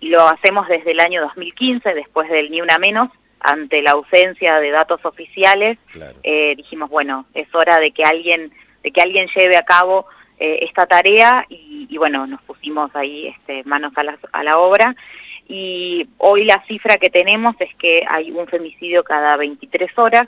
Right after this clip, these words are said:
Speaker 1: Eh, vos me preguntás, bueno, ¿por qué, por qué crecen? ¿Por qué, a pesar de tener, este, cada día más conciencia de que esto es una problemática social, no, no merma el número? Eh, lo primero para decir es que, bueno, es una problemática,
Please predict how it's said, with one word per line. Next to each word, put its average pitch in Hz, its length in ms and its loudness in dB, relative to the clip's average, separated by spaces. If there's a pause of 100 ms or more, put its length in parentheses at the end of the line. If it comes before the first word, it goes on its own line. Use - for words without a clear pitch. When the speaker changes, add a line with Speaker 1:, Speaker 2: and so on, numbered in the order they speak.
(640)
Speaker 1:
Eh, 156 760 0
vos 165 160 2
me 180 100 -4
preguntás, 160 500 -2
bueno, 160 280 0
¿por - 220 -2
qué, 175 200 0
por 156 180 -4
qué 175 140 0
crecen? 185 640 2
¿Por 143 200 -6
qué, 156 340 0 (300)
a 147 100 -2
pesar 160 540 0
de 160 320 4 (380)
tener, 170 400 2
este, 143 840 -8
cada 165 240 4
día 175 220 2
más 175 180 -2
conciencia 185 640 0
de 151 120 -2
que - 80 -10
esto - 160 -8
es 160 140 -6
una 165 180 0
problemática 160 680 -2
social, 180 540 -2 (160)
no, 151 260 -4
no 165 140 -2
merma 175 400 2
el 170 140 -12
número? 208 480 0 (480)
Eh, 165 240 0
lo 165 100 2
primero 196 500 2
para 156 200 -2
decir 156 260 -4
es 233 120 -2
que, 160 120 -6
bueno, 147 220 -4
es - 80 -18
una 151 160 -6
problemática, 156 720 -4